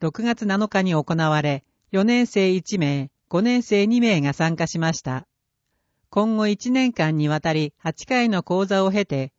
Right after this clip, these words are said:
子ども司書の認定を受けることとなります。引き続き開催された講座では、司書ってなーにと題して、司書の仕事や役割を学ぶとともに、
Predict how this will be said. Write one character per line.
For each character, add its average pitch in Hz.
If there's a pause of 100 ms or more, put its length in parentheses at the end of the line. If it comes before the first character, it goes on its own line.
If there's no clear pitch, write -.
子 170
ど 208
も 240
司 240
書 180
の 151
認 190
定 196
を 190
受 185
け 190
る 220
こ 156
と 147
と 143
な 139
り 135
ま 135
す。 - (760)
引 -
き -
続 233
き 208
開 196
催 202
さ 196
れ 185
た 180
講 180
座 180
で 180
は、 131 (340)
司 -
書 240
っ 214
て 214
な 220
ー 156
に 156 (240)
と 165
題 190
し -
て、 135 (140)
司 -
書 226
の 170
仕 175
事 214
や 208
役 196
割 226
を 143
学 160
ぶ 180
と 180
と 156
も 151
に、 147